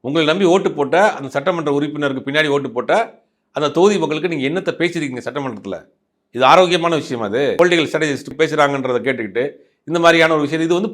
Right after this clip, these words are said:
பொது இடங்கள்ல கவனம் ஈர்ப்பு பண்ணலாம். நீங்க ஆர்ப்பாட்டம் பண்ணலாம், போராட்டம் பண்ணலாம், பதாதைகள் வைக்கலாம், மேடைகள்ல, பொதுக்கூட்ட மேடைகள். சட்டமன்றம்ங்கிறது ஆரோக்கியமாக விவாதம் செய்யக்கூடிய இடம்,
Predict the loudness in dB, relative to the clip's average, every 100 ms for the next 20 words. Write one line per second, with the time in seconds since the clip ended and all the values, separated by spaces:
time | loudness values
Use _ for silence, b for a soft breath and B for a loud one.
0 | 0 4 6 6 6 6 4 4 4 2
1 | 0 -4 -4 2 2 2 -2 -4 -6 -6
2 | -4 -2 -2 -4 -8 -6 -6 -6 _ _
3 | _ _ _ -2 0 0 -2 -4 -4 -2
4 | -2 -2 -6 _ _ _ _ -6 0 2
5 | 2 0 0 -2 -2 -4 -4 -4 -4 -6
6 | 2 4 4 4 2 0 0 -2 0 0
7 | 4 6 6 4 0 0 0 2 0 -2
8 | _ _ -4 4 6 6 2 0 -2 -2
9 | -4 -2 0 0 -2 -6